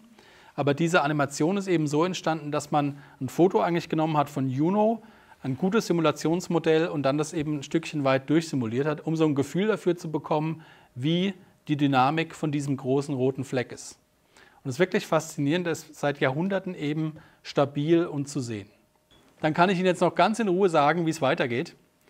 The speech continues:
Denn Jupiter kriegt wieder Besuch, und zwar wird der Start im Jahr zweitausendzweiundzwanzig sein, das ist zumindest geplant. Flugdauer etwas länger als bei Juno, siebeneinhalb Jahre, weil dann eben die Abstandsverhältnisse etwas ungünstiger sind.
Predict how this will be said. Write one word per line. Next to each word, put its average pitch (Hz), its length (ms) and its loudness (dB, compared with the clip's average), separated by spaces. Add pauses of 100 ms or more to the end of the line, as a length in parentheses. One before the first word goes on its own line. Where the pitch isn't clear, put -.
(320)
Denn 156 320 0 (100)
Jupiter 170 320 2
kriegt 165 240 -4
wieder 190 180 2
Besuch, 170 600 -2
und 147 140 -4
zwar 143 480 4
wird 143 100 -4
der 139 80 0
Start 143 500 0
im 143 200 -2
Jahr 127 240 2
zweitausendzweiundzwanzig 139 1120 -2
sein, 165 180 0
das 143 120 -4
ist 135 120 -10
zumindest 127 380 -4
geplant. 131 540 -2 (340)
Flugdauer 170 640 2
etwas 143 340 -2
länger 165 300 2
als 147 180 -4
bei 127 140 -6
Juno, 170 360 -4
siebeneinhalb 147 640 -4
Jahre, 160 440 2 (340)
weil 131 120 0
dann 139 120 0
eben 135 180 -4
die 127 80 -4
Abstandsverhältnisse 139 840 -2
etwas 117 260 -6
ungünstiger 180 560 -2
sind. 156 260 -2